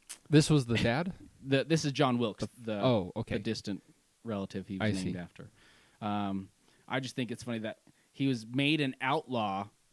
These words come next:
Speaker 2: for writing a poem that was deemed pornographic. So
Speaker 1: Look where we've come now.
Speaker 2: It's pretty sweet, right? <laughs> Pretty sweet. So Junius,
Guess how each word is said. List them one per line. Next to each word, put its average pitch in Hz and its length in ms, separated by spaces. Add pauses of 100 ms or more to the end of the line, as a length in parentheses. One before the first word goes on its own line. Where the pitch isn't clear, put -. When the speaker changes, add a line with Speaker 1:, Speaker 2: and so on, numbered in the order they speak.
Speaker 2:
for 131 180
writing 120 340
a 107 60
poem 117 520
that 101 180
was 101 160
deemed 107 420
pornographic. 98 1000 (1120)
So 57 560 (400)
Speaker 1:
Look 120 240
where 131 160
we've 127 220
come 127 260
now. 78 300 (400)
Speaker 2:
It's - 120
pretty 139 200
sweet, 92 280
right? - 1120 (140)
<laughs> - 160
Pretty 120 320
sweet. 80 240 (580)
So 147 480
Junius, 196 480